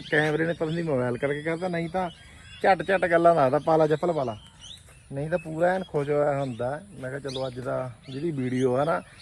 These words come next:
ਇਹ ਵੀ ਬਾਈ ਯਾਦ ਹੀ ਰਹਿਣਗੇ, ਪਾ ਲੈਣਗੇ। ਜਦੋਂ ਕੱਲ੍ਹ ਨੂੰ ਇਹਨਾਂ ਨੇ ਬੜੇ ਹੋ ਜਾਣਾ, ਮੋਬਾਈਲ ਮੂਰ ਵੀ ਤੁਹਾਨੂੰ ਪਤਾ ਕਿੰਨਾ ਕੁ ਬੰਦਾ ਸਾਂਭ ਕੇ ਰੱਖਦਾ ਨਾ ਇਹ ਜਿਹੀਆਂ ਚੀਜ਼ਾਂ। ਜਦ ਬੜੇ ਹੋ ਜਾਣਗੇ ਫਿਰ ਦੇਖਾਂ, ਦੇਖਣਗੇ ਨਾ ਵੀ ਸਾਡੀ ਛੋਟੇ ਛੋਟਿਆਂ ਦੀ, ਸਾਡਾ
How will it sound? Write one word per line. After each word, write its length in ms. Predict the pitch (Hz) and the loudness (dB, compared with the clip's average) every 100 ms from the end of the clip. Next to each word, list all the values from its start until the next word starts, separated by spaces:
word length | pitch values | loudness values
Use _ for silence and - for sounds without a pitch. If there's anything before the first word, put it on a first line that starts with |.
| - | -10
ਇਹ 60 | - | -6
ਵੀ 80 | 160 | 0
ਬਾਈ 180 | 165 170 | 2 4
ਯਾਦ 300 | 151 143 147 | 4 4 4
ਹੀ 80 | |
ਰਹਿਣਗੇ, 340 | 147 147 165 165 | 4 4 2 0
ਪਾ 180 | 151 147 | 2 2
ਲੈਣਗੇ। 200 | 156 170 | 2 -2
ਜਦੋਂ 220 | 156 147 | -2 -4
ਕੱਲ੍ਹ 240 | - 143 | -6 -6
ਨੂੰ 140 | 170 170 | -4 -4
ਇਹਨਾਂ 140 | 160 | -4
ਨੇ 40 | |
ਬੜੇ 200 | 131 127 | -4 -4
ਹੋ 80 | 135 | -4
ਜਾਣਾ, 360 | 135 139 139 135 - - - - - | -4 -4 -6 -8 -14 -20 -20 -20 -10
ਮੋਬਾਈਲ 380 | 135 135 143 143 | -4 4 6 6
ਮੂਰ 280 | 147 143 143 | 6 2 2
ਵੀ 100 | 143 | 2
ਤੁਹਾਨੂੰ 200 | 143 139 | 0 2
ਪਤਾ 160 | 143 | 0
ਕਿੰਨਾ 300 | 143 139 143 | 0 0 0
ਕੁ 60 | 139 | 0
ਬੰਦਾ 240 | 139 139 | 0 0
ਸਾਂਭ 280 | 131 139 165 | 0 0 -2
ਕੇ 60 | 165 | -4
ਰੱਖਦਾ 340 | 139 135 131 | -6 -8 -8
ਨਾ 140 | 160 151 | -4 -4
ਇਹ 60 | |
ਜਿਹੀਆਂ 160 | 139 139 | -4 -8
ਚੀਜ਼ਾਂ। 380 | 131 123 131 127 - - - - - | -10 -8 -8 -10 -16 -20 -20 -20 -10
ਜਦ 140 | 135 | -8
ਬੜੇ 260 | 127 135 139 | -4 -2 -2
ਹੋ 100 | 135 | -2
ਜਾਣਗੇ 280 | 147 165 156 | -2 -2 -2
ਫਿਰ 120 | 143 | -2
ਦੇਖਾਂ, 400 | 123 117 151 156 143 | -6 -6 -4 -4 -6
ਦੇਖਣਗੇ 480 | 127 - 156 156 151 | -8 -6 -4 -2 0
ਨਾ 220 | 175 185 156 - | 0 -2 -6 -12
ਵੀ 80 | 123 | -6
ਸਾਡੀ 500 | 131 123 127 135 131 | -4 -2 -2 -2 -4
ਛੋਟੇ 280 | 127 127 151 | -6 -4 -2
ਛੋਟਿਆਂ 260 | 147 151 | -2 -2
ਦੀ, 140 | 147 135 | -4 -6
ਸਾਡਾ 320 | 123 120 139 | -8 -6 -6